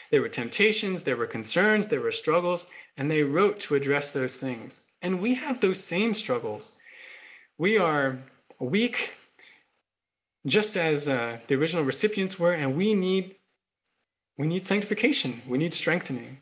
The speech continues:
So we pray that you would do that by the words of your gospel, by the preaching of the pastor today, by the fellowship of the people in the church.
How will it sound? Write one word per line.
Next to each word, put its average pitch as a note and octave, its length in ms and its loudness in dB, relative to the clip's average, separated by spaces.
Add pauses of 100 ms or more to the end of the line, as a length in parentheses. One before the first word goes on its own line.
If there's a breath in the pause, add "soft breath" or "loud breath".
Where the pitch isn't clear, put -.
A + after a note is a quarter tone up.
(160)
So - 180 -6
we G3 60 -2
pray G#3 180 2
that G3+ 200 0
you D3 60 -4
would C3 100 -2
do C#3+ 160 0
that F3 220 0 (160)
by D3+ 200 0
the E3 100 0
words C#3+ 240 2
of B2+ 60 -6
your A#2+ 120 -4
gospel, D3 520 -2 (220)
by D#3 140 0
the D3+ 80 2
preaching D3+ 300 -4
of B2+ 60 -2
the A#2+ 60 -4
pastor C#3+ 320 -2
today, D#3 380 0
by B2+ 160 -2
the A2+ 80 -2
fellowship D3 400 0
of B2+ 60 -6
the C3 60 -4
people C#3 280 -2
in A#2+ 60 -2
the A2+ 60 -4
church. B2+ 340 -2